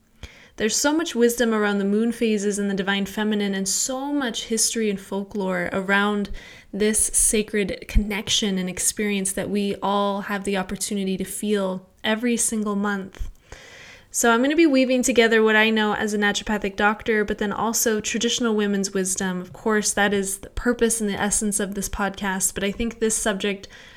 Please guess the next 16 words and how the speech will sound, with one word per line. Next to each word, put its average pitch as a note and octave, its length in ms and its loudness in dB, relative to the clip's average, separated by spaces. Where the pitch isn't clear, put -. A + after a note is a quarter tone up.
really C4+ 640 2
demonstrates G#3 880 0
how G#3 640 0
these A3 240 -2
two C4 240 0
worlds G#3 400 0
can G3+ 440 0
be G3 120 -2
weaved G3 360 -4
together F3+ 580 -2
to - 180 -4
create A#3 480 4
something G#3 400 0
that's G3 240 -4
really A3+ 320 2
meaningful G#3 680 0